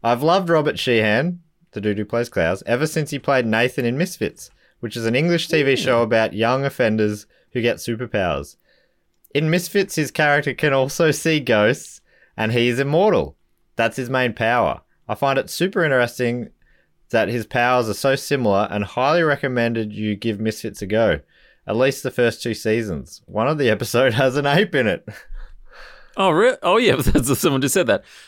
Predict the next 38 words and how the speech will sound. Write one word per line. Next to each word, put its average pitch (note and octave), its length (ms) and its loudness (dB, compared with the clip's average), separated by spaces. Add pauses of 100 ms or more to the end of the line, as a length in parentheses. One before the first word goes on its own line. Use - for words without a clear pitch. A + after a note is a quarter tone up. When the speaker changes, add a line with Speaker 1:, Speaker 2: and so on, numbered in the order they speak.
Speaker 1:
I C#3+ 100 4 (120)
do F3+ 60 4
Speaker 2:
Um, G3 40 4
Speaker 1:
have G#3 140 2
a G3 80 0
question, F3+ 420 4
Speaker 2:
<laughs> D#3+ 80 2
that's B2 220 4
Speaker 1:
though. B2+ 60 0
Oh, A#2+ 140 4
we'll C3+ 120 2
get C#3 160 -2
to B2 100 -2
that A#2+ 160 4
if B2 160 -12
you B2 60 0
got A#2 100 2
a A2+ 60 0
comment C3 400 -2
there. C3+ 260 2
That's G3+ 260 -2
funny E3+ 280 2
how C#3+ 420 2 (240)
Speaker 2:
No, E3+ 160 4
I, C3 220 2
Speaker 1:
they E3 140 2
sent F3 340 2
Speaker 2:
I C#3 60 2
just, C#3 300 -4
uh, A#2 200 6
Speaker 1:
those D3 280 4
messages C3 540 0
within A#2 460 0
two B2 200 0
days G#2+ 300 2
of G#2+ 80 -4
each G2+ 220 -2
other. D#2 340 -6